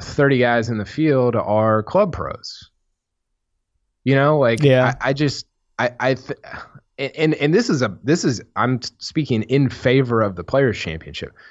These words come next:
Speaker 1: Players Championship, Players Championship is a better field than the P G A Championship.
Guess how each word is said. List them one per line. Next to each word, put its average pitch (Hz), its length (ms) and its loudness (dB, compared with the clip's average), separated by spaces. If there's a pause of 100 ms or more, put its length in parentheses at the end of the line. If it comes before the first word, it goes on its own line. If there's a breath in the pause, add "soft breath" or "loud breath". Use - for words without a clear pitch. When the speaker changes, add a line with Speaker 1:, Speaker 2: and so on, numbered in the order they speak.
(140)
Speaker 1:
Players 180 200 2
Championship, 139 560 0 (380)
Players 175 320 2
Championship 113 720 -4
is 104 140 -4
a 107 60 2
better 117 240 2
field 107 340 0
than 98 100 -2
the 92 60 -4
P 104 160 -6
G 98 160 -2
A 123 100 4
Championship. 90 680 -4